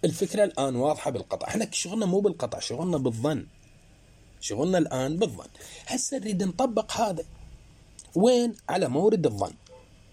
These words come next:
زرارة أخبرك بأن الميتة حرام. افترضوا ماكو بالقرآن الكريم آية، ما ندري، أو خلي نقول هالشكل، زرارة أخبرك أن التدخين حرام،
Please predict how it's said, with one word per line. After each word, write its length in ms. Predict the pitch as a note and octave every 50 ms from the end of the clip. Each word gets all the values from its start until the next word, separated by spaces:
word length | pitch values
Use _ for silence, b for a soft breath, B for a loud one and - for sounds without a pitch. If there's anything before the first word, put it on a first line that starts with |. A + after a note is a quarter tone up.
| B B B B B B B
زرارة 720 | A#2 G#2 B2+ D3 D#3+ E3+ G3 F3+ C3+ A#2 A#2+ A2 G#2+ - - _ E3+
أخبرك 540 | E3 D#3+ - A#2 G#2 F#2+ - - - - - - - - - - - - - -
بأن 500 | A#2 B2+ C3 - - F3+ D#3+ A2 F#2 F#2+
الميتة 680 | F2+ E2+ F2 F2+ A#2+ D#3 F#3 G3 E3 - G#3+ - G#3+
حرام. 600 | F#3 - - A#2 G#2+ A2+ A2+ G#2+ G#2 G#2 A2 C#3+ - - - - - -
افترضوا 520 | - - - - G3 G3 D3+ A#2 A2+ A2 A2
ماكو 320 | C#3+ F3+ F#3+ E3+ - D3+
بالقرآن 560 | B2 A#2 A2 - - A#2 - - C3+ B2 G#2+
الكريم 500 | G#2 G#2+ - - - B2 C3+ D#3+ E3 - -
آية، 500 | - A#2+ G#2 G2+ G#2+ A2 F2+ F#2+ C3+ C#3+ - - - -
ما 140 | E3 F3+
ندري، 300 | F3 C#3+ A2+ A2 A2+ - - -
أو 200 | C#4+ D4+ C#4+ C4+
خلي 300 | - - - C4+ A#3+ A3+
نقول 240 | A3+ A3 G#3+ G#3+ E3+
هالشكل، 400 | G#3 G3 - - F3 - - - - -
زرارة 560 | G#2+ A2+ C3 C#3+ D#3+ E3+ D3 A#2 A2+ G#2+ -
أخبرك 520 | E3 - - B2 F#2+ D#2 F#2+ - - - -
أن 180 | E3 C3+ G2+
التدخين 840 | F#2+ F#2+ - - B2 A2+ - - - C#3 D3+ E3 F3 F#3 F#3+ G#3 A3 A3 - - - - - - - -
حرام، 960 | - - B2 A#2+ B2+ C3 B2 A2 G#2+ G#2+ G#2+ G#2+ G#2+ G#2+ A2 A2 A#2 A2+